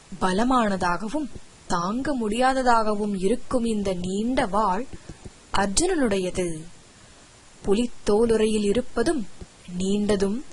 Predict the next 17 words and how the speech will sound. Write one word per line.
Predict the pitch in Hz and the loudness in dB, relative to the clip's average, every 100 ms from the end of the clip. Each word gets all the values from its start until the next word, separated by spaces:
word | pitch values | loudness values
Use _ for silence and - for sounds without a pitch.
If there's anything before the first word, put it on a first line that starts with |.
| - - - | -18 -20 0
தாங்க | 240 294 - 233 | 2 2 2 2
முடியாததும், | 196 196 190 190 190 339 214 - - - - - - - - | 2 2 2 2 0 0 -2 -6 -12 -20 -20 -20 -20 -20 -10
எதிரிகளுக்கு | 175 196 220 214 247 277 - 240 | -6 -2 0 4 2 2 0 0
பயங்கரமானதுமான | 190 190 269 311 262 214 202 196 190 190 190 190 190 196 | 0 -2 -2 2 2 2 0 0 0 0 0 0 0 0
இந்த | 196 185 175 | 0 -2 0
வாள் | 175 175 185 269 - - - 180 175 | 2 2 2 -2 -8 -18 -18 -10 -4
பீமசேனருடையது. | 202 269 320 302 277 262 226 202 190 170 175 165 - - - - - - - - - - - 180 175 | -2 0 2 2 0 0 0 0 0 -2 -4 -6 -12 -20 -20 -20 -20 -20 -20 -20 -20 -20 -18 -10 -6
நல்ல | 175 185 196 185 | -2 0 0 0
வண்ணம் | 170 185 196 185 | -2 -2 -2 -2
பூசப்பட்ட | 196 202 226 - 202 190 - 175 | -2 -2 -2 -2 -4 -2 -2 0
உரையில் | 190 180 170 190 285 - - - - - | 2 0 -2 -4 -4 -8 -14 -20 -20 0
தங்க | 247 294 339 - | 2 2 2 0
கைப்பிடியுடன் | - 254 - 285 254 240 220 220 | 0 -2 -2 0 2 2 0 2
இருக்கும் | 214 269 - - 202 | 2 2 0 0 2
இந்த | 220 208 196 | 2 2 2
அழகிய | - 208 277 254 214 190 | 2 0 0 -2 0 0
வாள் | 185 220 165 202 | 2 4 2 -2